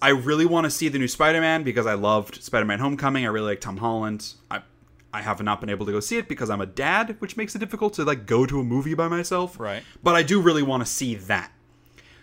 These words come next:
Speaker 1: All of these movies and television shows and stuff, like, I'm not,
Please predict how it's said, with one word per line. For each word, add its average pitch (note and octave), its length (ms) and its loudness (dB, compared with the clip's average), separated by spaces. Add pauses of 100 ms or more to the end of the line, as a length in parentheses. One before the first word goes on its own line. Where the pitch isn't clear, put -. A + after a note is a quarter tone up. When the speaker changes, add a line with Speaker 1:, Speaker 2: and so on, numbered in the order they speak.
(200)
Speaker 1:
All G#3 200 8
of F3 140 4
these E3 240 0
movies C3 460 2
and A2+ 100 -6
television A#2+ 460 -2
shows C3 320 0
and C3 100 -6
stuff, C3 280 0
like, A#2 180 -4
I'm C3 300 2
not, B2+ 340 2